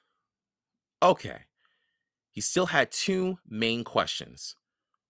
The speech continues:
Who was the M person who had put all the books here? And did the knight, the pteranodon,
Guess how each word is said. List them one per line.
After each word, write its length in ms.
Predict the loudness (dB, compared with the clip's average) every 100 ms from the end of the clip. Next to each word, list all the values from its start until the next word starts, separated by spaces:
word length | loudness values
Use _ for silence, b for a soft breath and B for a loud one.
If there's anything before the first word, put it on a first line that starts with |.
| _
Who 160 | -4 -2
was 280 | 2 0 0
the 140 | -2
M 160 | -2 0
person 360 | -2 -2 -4
who 100 | -2
had 160 | -4 -2
put 180 | -4 -2 -2
all 240 | 0 0
the 80 | -2
books 360 | -6 -6 -6
here? 280 | -10 -14 _ _ _ _ _ _ _ _ -4
And 200 | -2 0
did 160 | 0
the 80 | 0
knight, 420 | 0 0 0 -8 _ -6
the 80 | -4
pteranodon, 760 | -2 0 0 2 0 0 -4